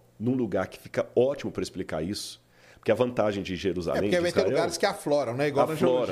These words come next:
Speaker 2: geologia. Beleza.
Speaker 1: Exatamente. Eu não preciso de PowerPoint. É igual quando você vai fazer um trabalho de campo.
Speaker 2: Claro, você mostra ali,
Speaker 1: Você
Speaker 2: né?
Speaker 1: mostra ali.
Speaker 2: Tá.
Speaker 1: O PowerPoint tá aqui, ó.
Speaker 2: Tá aí.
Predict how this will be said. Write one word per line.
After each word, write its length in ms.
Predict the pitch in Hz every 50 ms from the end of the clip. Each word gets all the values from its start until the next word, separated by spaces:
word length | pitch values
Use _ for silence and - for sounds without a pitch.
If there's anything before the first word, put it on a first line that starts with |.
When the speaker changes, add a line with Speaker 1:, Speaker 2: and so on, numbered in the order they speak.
| 85
Speaker 2:
geologia. 140 | 117 107 - - - -
Beleza. 240 | - 123 113 123
Speaker 1:
Exatamente. 440 | 139 107 101 156 131 127 117 117 - - - - - -
Eu 120 | - 131
não 80 | 147 151
preciso 160 | 151 - 160
de 80 | 170
PowerPoint. 720 | 165 151 131 123 117 107 - 104 92 80 71 - - - - _ _ _ _ -
É 80 | - 120
igual 200 | 123 127 139 135
quando 140 | - 170 165
você 220 | 170 175 - - 147
vai 100 | 139 127
fazer 180 | - 113 110 117
um 40 |
trabalho 260 | 104 113 107 95 202 87
de 100 | 170 -
campo. 380 | - 135 147 135 - - - - -
Speaker 2:
Claro, 280 | - 135 131 131 123 113
você 140 | - - 147
mostra 400 | 139 120 127 139 135 - 175 175
ali, 60 | 160
Speaker 1:
Você 80 | 160
Speaker 2:
né? 60 | 123 120
Speaker 1:
mostra 280 | 160 180 170 - 220
ali. 180 | 190 160 104 87
Speaker 2:
Tá. 100 | 85 - -
Speaker 1:
O 140 | - 117 127
PowerPoint 520 | - - 156 160 156 156 - 139 147 143
tá 100 | - -
aqui, 220 | - - 175 165 131
ó. 80 | 87 -
Speaker 2:
Tá 220 | - - 110 101
aí. 180 | 110 107 95